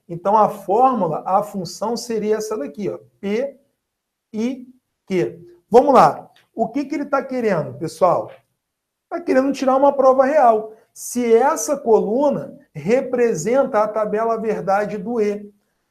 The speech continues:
né? A conjunção é o E, é o chapeuzinho. O que que diz a tabela verdade do E, pessoal? O cálculo do E. Será verdadeiro quando tudo for verdadeiro.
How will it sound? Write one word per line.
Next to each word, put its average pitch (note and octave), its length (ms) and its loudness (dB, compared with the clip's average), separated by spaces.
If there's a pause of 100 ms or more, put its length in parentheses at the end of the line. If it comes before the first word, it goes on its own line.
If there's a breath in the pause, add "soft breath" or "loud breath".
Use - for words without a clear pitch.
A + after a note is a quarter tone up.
né? F3 280 0
A D#3+ 120 2
conjunção F#3+ 960 -2
é F3+ 100 -2
o A3+ 160 2
E, F3+ 380 0
é C#3+ 60 -2
o D#3 80 0
chapeuzinho. E3+ 720 -4
O E3+ 60 -20 (1800)
que D#4 220 4
que D4 200 0
diz A#3+ 260 0
a B3+ 80 8
tabela A3+ 480 4
verdade G3 600 -2
do F3+ 180 -4
E, D#3 140 -2
pessoal? D3 520 -2
O D#3+ 40 -6
cálculo F3 580 -2
do E3+ 140 -4
E. B2+ 280 -10 (520 soft breath)
Será A3 500 0
verdadeiro F3 1000 -2 (880)
quando G3+ 540 -2 (140)
tudo C4 420 -4
for A#3 400 -6
verdadeiro. F3+ 960 -6